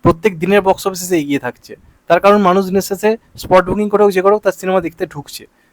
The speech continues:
সেটা বেশি দরকার নাকি আমি নিজেই সব বুক করে নিলাম হল, আমার সিনেমা দারুণ চলছে, এটা দেখানোটা বেশি ইম্পর্টেন্ট? আমি seriously বুঝতে পারি না, আমি seriously বুঝতে পারি না। এবং এটা মানুষ বুঝতে পারছে। আমি ম্যাড ডগ ফিল্মসকে নিয়ে কদিন আগে বলছিলাম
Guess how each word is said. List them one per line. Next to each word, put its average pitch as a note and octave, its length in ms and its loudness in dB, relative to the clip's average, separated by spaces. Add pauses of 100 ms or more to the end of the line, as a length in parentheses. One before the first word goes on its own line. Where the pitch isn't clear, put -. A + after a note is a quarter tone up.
(140)
সেটা D3+ 240 0
বেশি F#3 180 -4
দরকার G#3 340 2
নাকি F3+ 240 -8
আমি F3+ 240 -4
নিজেই F#3+ 440 -14 (300)
সব F#3 240 0
বুক E3+ 160 -2
করে F3+ 180 4
নিলাম F3 200 2
হল, D#3+ 340 2
আমার D3+ 220 -6
সিনেমা D#3 260 -8
দারুণ C#3+ 260 -2
চলছে, D3 240 -6
এটা D3 120 -4
দেখানোটা C#3+ 400 -6
বেশি C3 200 -8
ইম্পর্টেন্ট? G#2+ 400 -12 (300)
আমি E3 120 -6
seriously F#3+ 340 0
বুঝতে D#3 320 -2
পারি B2 220 -2
না, G#2 100 -20 (1000)
আমি F#3 100 -2
seriously A3+ 340 -2
বুঝতে E3 260 -2
পারি C3+ 140 2
না। D3 60 -6
এবং F3+ 80 0
এটা A3 140 -2 (220)
মানুষ F3 240 0
বুঝতে D#3+ 380 0
পারছে। - 380 0 (440)
আমি D3 120 -2
ম্যাড D#3 220 0
ডগ F#3 120 0
ফিল্মসকে G3 300 -4
নিয়ে G3+ 140 -2
কদিন F3+ 200 0
আগে F3+ 140 0
বলছিলাম D#3+ 520 -4